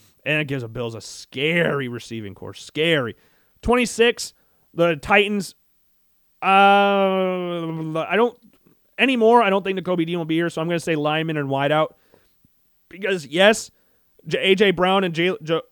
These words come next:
Julio Jones are very good. Julio Jones has played, like, eight games the past two years. And he has scored one touchdown, I think, in that time frame. And A J Brown,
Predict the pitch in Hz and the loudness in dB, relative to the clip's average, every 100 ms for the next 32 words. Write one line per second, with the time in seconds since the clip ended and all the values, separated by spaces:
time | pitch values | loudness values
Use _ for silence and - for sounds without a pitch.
0 | 151 190 202 156 170 190 139 143 170 156 | -2 0 2 0 -2 -4 -4 -2 -2 0
1 | 165 226 214 _ _ _ _ _ _ _ | 0 0 -4 _ _ _ _ _ _ _
2 | - 214 233 202 202 165 185 165 - 160 | 2 6 8 8 4 2 0 -2 -2 -6
3 | 165 139 147 123 123 113 - 117 87 - | -4 -6 -6 -6 -8 -8 -10 -12 -12 -16
4 | _ _ _ _ _ _ _ 151 185 208 | _ _ _ _ _ _ _ 0 4 4
5 | 165 - 208 185 143 143 196 220 226 - | 4 2 4 4 2 0 0 0 -2 -2
6 | 233 233 233 247 247 254 247 254 262 262 | -2 -2 -2 -2 -2 -2 -2 -2 -2 0
7 | 269 214 226 214 190 220 214 | 0 0 0 0 2 2 0